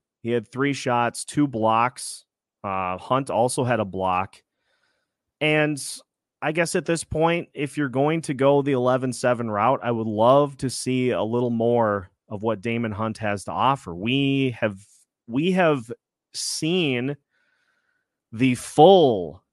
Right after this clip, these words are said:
display of the Jon Merrill experience and just continue to see the same things over and over. And yes, he did block a couple of shots tonight. Um, he didn't, I don't think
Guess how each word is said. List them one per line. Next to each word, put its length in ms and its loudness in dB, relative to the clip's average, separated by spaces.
display 520 4
of 180 -2
the 240 0
Jon 340 0
Merrill 280 0
experience 880 -4
and 480 -4
just 220 -6
continue 560 -2
to 340 -2
see 340 -2
the 160 -4
same 320 -4
things 400 -4
over 360 -2
and 80 -4
over. 340 -4
And 100 -10
yes, 280 -2
he 120 -6
did 220 0
block 340 4
a 60 -2
couple 320 0
of 80 0
shots 400 0
tonight. 460 -4
Um, 520 -2
he 280 -8
didn't, 720 0
I 100 2
don't 220 0
think 680 -4